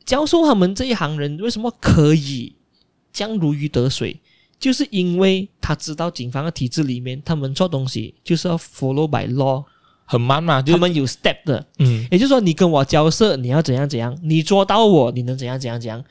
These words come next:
Speaker 1: 所以他是有一个步骤，有一个S O P在那边的，他就是去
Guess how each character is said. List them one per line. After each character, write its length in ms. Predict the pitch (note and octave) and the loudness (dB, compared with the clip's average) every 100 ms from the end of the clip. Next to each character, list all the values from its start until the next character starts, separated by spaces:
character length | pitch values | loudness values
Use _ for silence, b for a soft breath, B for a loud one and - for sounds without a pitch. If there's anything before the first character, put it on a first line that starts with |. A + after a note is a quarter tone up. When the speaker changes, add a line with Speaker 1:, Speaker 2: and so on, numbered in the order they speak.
| b b | b b
Speaker 1:
所 120 | - | 2
以 40 | A3 | 2
他 40 | |
是 140 | B3+ | 4
有 180 | B3+ D3+ | 4 4
一 140 | D3+ G#3+ | 4 0
个 160 | - | 0
步 300 | G3+ B3 G3 | 2 2 0
骤， 200 | - G3+ | 2 2
有 120 | F#3 | 4
一 20 | D3+ | 0
个 80 | |
S 240 | F#3+ G3 G3 | 0 -2 -2
O 100 | D#3+ | -4
P 160 | F3 | -4
在 140 | E3 E3 | 0 0
那 140 | D3 | 0
边 200 | C3+ A#2 | -6 -10
的， 160 | G2 E2 b b b | -10 -16 b b b
他 100 | A3+ | 0
就 80 | B3+ | 2
是 60 | |
去 180 | C4+ C4+ | 4 2